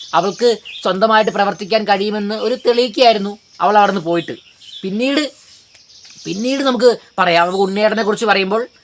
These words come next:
തേതിയേടത്തിയുടെ ബാക്കി കാര്യങ്ങൾ പറയാം. അപ്പോൾ നമുക്ക് തങ്കത്തിലേക്ക് ഒന്ന് പോയിട്ട് വരാം. കാരണം തങ്കമില്ലാതെ നമുക്കൊന്നും പറയാൻ കഴിയില്ല. തങ്കം ഒരു മെയിനായിട്ടുള്ള, പ്രധാനമായിട്ടുള്ള കഥാപാത്രം തന്നെയാണ്. അപ്പോൾ തങ്കത്തിലേക്ക് കൂടി ഒന്ന് പോവാം. എന്താണ് തങ്കം പറയുന്നത്? തങ്കത്തിലൂടെ ഇതൾ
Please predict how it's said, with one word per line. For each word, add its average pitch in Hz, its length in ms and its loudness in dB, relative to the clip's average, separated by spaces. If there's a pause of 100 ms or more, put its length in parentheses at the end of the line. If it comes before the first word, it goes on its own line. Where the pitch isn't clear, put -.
(560)
തേതിയേടത്തിയുടെ 208 600 2
ബാക്കി 190 220 4
കാര്യങ്ങൾ 180 300 0
പറയാം. 151 200 -2 (480)
അപ്പോൾ 262 140 4
നമുക്ക് 262 260 2
തങ്കത്തിലേക്ക് 220 520 2
ഒന്ന് 214 120 0
പോയിട്ട് 175 180 0
വരാം. 127 200 -6
കാരണം 175 280 0
തങ്കമില്ലാതെ 240 680 2
നമുക്കൊന്നും 226 360 0
പറയാൻ 196 220 4
കഴിയില്ല. 175 320 -2
തങ്കം 190 300 -2
ഒരു 254 100 -4 (720)
മെയിനായിട്ടുള്ള, 240 680 2
പ്രധാനമായിട്ടുള്ള 240 760 4
കഥാപാത്രം 202 460 2
തന്നെയാണ്. 170 340 -6 (280)
അപ്പോൾ 196 160 -8 (520)
തങ്കത്തിലേക്ക് 247 560 2
കൂടി 226 160 4
ഒന്ന് 180 140 -4
പോവാം. 110 200 -8 (720)
എന്താണ് 269 360 2 (340)
തങ്കം 214 340 2
പറയുന്നത്? 127 320 -4 (340)
തങ്കത്തിലൂടെ 269 680 2
ഇതൾ 254 120 4